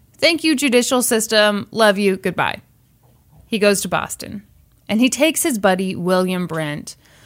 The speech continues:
who was also super pissed that Anthony Burns was a free man.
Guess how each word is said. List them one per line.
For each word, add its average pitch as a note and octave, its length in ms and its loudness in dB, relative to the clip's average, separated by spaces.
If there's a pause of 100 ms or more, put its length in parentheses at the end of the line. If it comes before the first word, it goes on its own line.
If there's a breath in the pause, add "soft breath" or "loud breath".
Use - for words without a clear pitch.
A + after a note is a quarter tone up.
(180 soft breath)
who B3 380 0 (120)
was B3 180 2
also G4+ 340 6
super F#3+ 300 0
pissed D#3+ 360 -4
that F3+ 120 -4
Anthony E3 380 -2
Burns D#3+ 320 -4
was E3 140 -6
a F3 40 -2
free E3 240 -6
man. - 400 -8